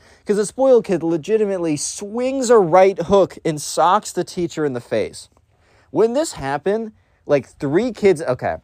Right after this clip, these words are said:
the spoiled ki-, a little bit of context. The spoiled kid was not liked. Everyone thought he was a major, like, loser, annoying, like, brat, whatever.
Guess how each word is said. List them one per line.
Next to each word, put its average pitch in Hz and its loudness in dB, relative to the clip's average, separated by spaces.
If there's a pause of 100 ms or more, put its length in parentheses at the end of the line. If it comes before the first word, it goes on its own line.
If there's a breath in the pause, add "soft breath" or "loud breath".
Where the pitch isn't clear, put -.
(240)
the 131 -6
spoiled 233 2
ki-, 160 -6
a 147 -4
little 185 2
bit 156 0
of 143 -2
context. 110 -6 (160)
The - -10
spoiled 226 4
kid 190 2
was 151 -6
not 139 -4
liked. 104 0 (560 soft breath)
Everyone 196 4
thought 190 8
he 180 4
was 151 0
a 156 2
major, 147 0
like, 127 2
loser, 131 -2
annoying, 113 -4
like, 101 -4
brat, 104 2
whatever. 123 2